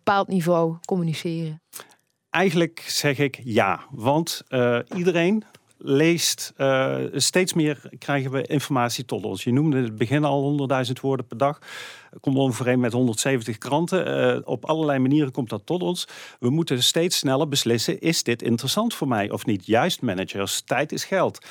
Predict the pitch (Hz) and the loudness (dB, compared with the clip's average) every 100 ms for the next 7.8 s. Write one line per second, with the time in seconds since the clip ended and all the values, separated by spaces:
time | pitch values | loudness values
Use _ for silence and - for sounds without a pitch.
0 | - - 123 131 120 - 107 98 165 185 | -20 -2 4 4 2 -2 -6 -2 0 2
1 | 143 147 160 - _ 143 131 143 131 - | 2 0 -2 -8 _ -4 -2 -2 -4 -8
2 | - _ _ 147 131 - 123 113 113 - | -14 _ _ -6 -4 -6 -2 -2 -2 -12
3 | _ _ - 110 98 120 - 117 - 92 | _ _ -10 -4 0 0 -2 -14 -16 -18
4 | - 98 98 104 123 - 151 180 190 - | -6 -2 -2 -2 -2 2 4 4 0 -6
5 | - _ - 311 320 285 285 277 - 269 | -20 _ 0 0 2 2 2 0 0 -2
6 | 262 233 240 233 220 - - 202 196 196 | -2 0 2 4 2 0 -2 -2 -4 -2
7 | 277 254 269 262 285 302 - - | -2 0 0 0 2 2 0 -12